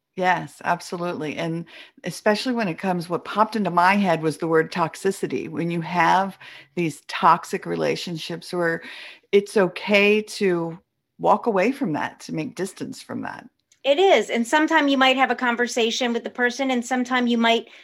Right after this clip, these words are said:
Speaker 2: not. It's okay to just distance if that's what's going to be the most peaceful for you.
Speaker 1: Yeah, for sure.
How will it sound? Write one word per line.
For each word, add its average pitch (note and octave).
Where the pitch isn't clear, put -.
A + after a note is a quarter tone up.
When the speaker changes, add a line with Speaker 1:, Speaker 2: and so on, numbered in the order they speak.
Speaker 2:
not. G#3+
It's G3+
okay A3+
to G3
just -
distance G3
if F#3+
that's F#3+
what's F3+
going F3+
to F#3
be F3
the E3
most D#3+
peaceful E3+
for F3
you. F#3
Speaker 1:
Yeah, D3
for D#3
sure. C#3+